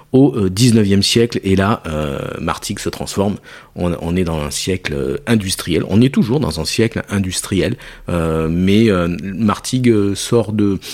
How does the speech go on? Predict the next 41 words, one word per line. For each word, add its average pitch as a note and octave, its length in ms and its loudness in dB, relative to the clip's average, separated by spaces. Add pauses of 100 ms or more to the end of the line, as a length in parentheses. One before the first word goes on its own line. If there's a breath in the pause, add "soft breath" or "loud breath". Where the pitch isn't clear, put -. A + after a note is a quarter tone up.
(220 loud breath)
ce - 160 -4
petit, C3 480 4
euh, A#2+ 220 6
cette - 180 -2
petite A#2+ 240 -2
ville B2+ 180 4
de B2 80 4
pêcheurs E3+ 380 -2
qui - 160 0
est - 40 4
quand G2 160 0
même, A#2+ 200 4
euh, F2 320 -2
assez - 220 -6
importante, G2 400 -2
puisque G#2+ 240 -4 (420 loud breath)
Martigues, A2 380 2
hein, F2 160 0
rappelons-le, G#2+ 640 4
a, G#2 140 -2
a G2+ 100 0
donné A2+ 340 6
de G#2+ 140 4
nombreux C3 520 4
matelots, B2 720 4
euh, F#2+ 240 2
et F#2 60 -2
de F#2 100 -2
nombreux A2+ 320 4
marins, A2+ 380 4 (360 loud breath)
euh, G2 180 4
qui - 180 0
étaient, A#2+ 240 4
euh, F#2+ 140 4
sur, E2 300 -4
euh, D#2 440 0
toutes B2 220 -4
les, F2 200 2
les F#2 140 0
bateaux F2+ 260 2
militaires. A2+ 500 2